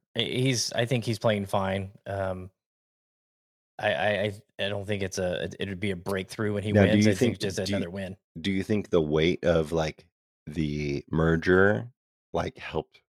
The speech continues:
Speaker 2: Rory, like, play well? 'Cause this is the thought Katie said. She's like, "Do you think Rory's playing better because there's no weight on his shoulders now? Because it's like,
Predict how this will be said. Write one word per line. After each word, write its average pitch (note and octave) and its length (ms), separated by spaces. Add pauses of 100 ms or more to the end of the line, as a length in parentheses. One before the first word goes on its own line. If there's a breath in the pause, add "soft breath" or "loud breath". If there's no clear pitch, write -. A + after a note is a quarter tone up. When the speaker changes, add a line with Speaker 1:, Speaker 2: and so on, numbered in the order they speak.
(200)
Speaker 2:
Rory, D#2 460
like, D2+ 320 (680)
play D#2 160
well? F2+ 260
'Cause F#2 200
this G#2+ 140
is E2 120
the D2+ 140
thought D#2+ 360
Katie D#2 280
said. - 300
She's C#2+ 180
like, C#2 220 (1000)
"Do F#2+ 100
you F#2+ 140
think E2+ 280
Rory's E2 320
playing D#2+ 260
better D2+ 200
because D2 340
there's D2 260
no D2+ 160
weight D2 320 (100)
on D2+ 280
his - 160
shoulders - 500
now? - 280 (120)
Because D#2 300
it's - 180
like, D#2 140